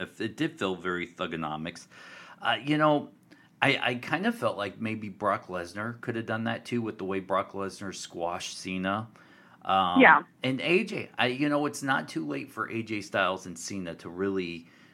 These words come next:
Speaker 1: go back and forth, but I think this would have been great if A J had the belt and A J found a way to,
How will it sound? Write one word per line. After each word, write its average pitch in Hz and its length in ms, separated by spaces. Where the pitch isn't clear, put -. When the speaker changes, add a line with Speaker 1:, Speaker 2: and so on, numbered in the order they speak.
Speaker 1:
go 117 160
back 101 320
and 90 120
forth, 87 520
but 101 120
I 98 100
think 135 380
this 123 200
would 107 120
have 90 120
been 95 160
great 90 460
if 73 180
A 95 140
J 87 240
had 85 320
the 90 60
belt 85 540
and 87 240
A 98 200
J 87 340
found 101 400
a 98 40
way 95 300
to, 80 260